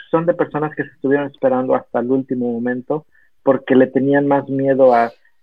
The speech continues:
hablar al hospital y decir, "Es que voy ahí, y ahí si no lo tengo me voy,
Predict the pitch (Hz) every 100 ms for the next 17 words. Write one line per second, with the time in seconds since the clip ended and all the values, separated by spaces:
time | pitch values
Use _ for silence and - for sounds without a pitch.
0 | - 127 139 143 151 143 131 139 131 131
1 | 131 139 127 - 135 135 - 135 139 135
2 | 139 151 - 156 143 139 156 - 147 175
3 | 175 175 170 180 127 - 110